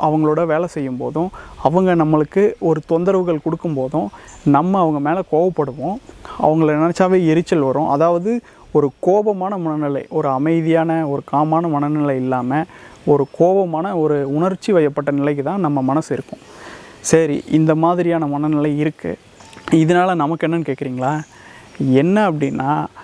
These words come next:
இந்த கோபம், இந்த எரிச்சல், இந்த மாதிரியான எல்லா உணர்வு நிலையும் நம்மளை தான் தாக்குது. அதாவது நம்ம மனசை தான் பாதிக்குது. நம்ம அவங்கள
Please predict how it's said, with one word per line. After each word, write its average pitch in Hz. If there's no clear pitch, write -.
இந்த 143
கோபம், 185
இந்த 156
எரிச்சல், 170
இந்த 151
மாதிரியான 170
எல்லா 180
உணர்வு 175
நிலையும் 151
நம்மளை 180
தான் 185
தாக்குது. 143
அதாவது 165
நம்ம 170
மனசை 175
தான் 175
பாதிக்குது. 139
நம்ம 139
அவங்கள 160